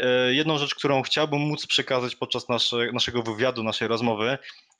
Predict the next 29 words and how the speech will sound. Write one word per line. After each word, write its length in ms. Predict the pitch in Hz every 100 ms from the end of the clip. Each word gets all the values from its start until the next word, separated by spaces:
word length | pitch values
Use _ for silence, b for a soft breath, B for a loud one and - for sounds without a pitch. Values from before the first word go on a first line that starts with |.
| 120
że, 420 | 110 123 123 -
e, 300 | 120 113 113
inwestowanie, 840 | 120 127 123 - 120 131 135 127
e, 460 | 123 107 113 113 110
w 140 | -
każdy 360 | - 147 147 127
instrument, 520 | 120 - 113 101 98
czy 100 | -
to 200 | - 113
akcje, 400 | 123 123 - 117
czy 180 | 107 117
obligacje, 640 | 104 107 117 120 - 120 120 B B B
powinno 680 | - 123 127 143 139 139 123 113
być 520 | 113 113 123 - 110
z 80 | 113
myślą 360 | 120 - 123
długoterminową. 1120 | 113 117 113 107 113 107 107 104 92 85 - -
To, 80 | 104
to, 160 | 110
to 160 | - 113
jest 160 | 110
inwestowanie, 640 | 120 113 120 - 123 127 123
które 380 | - 123 123 123
nie, 380 | 127 135 131 123
nie 180 | 139
powinno 460 | 139 131 120 123 120
przynieść 480 | - 131 120 113 -
stopy 280 | - 120 113
zwrotu 520 | 113 113 - 113